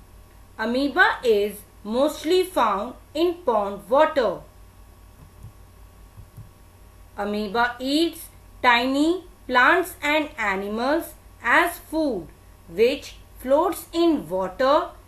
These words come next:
in which it lives. Now we will see different steps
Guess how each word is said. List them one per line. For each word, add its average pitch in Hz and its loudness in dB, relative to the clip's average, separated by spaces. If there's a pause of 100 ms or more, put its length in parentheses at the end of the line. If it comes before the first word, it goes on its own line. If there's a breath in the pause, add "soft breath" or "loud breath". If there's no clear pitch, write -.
(100)
in 220 -8
which 339 -4 (220)
it 214 -6
lives. 226 -2 (3750)
Now 277 2 (480)
we 320 2
will 392 0
see 269 -4 (300)
different 370 -2
steps - -4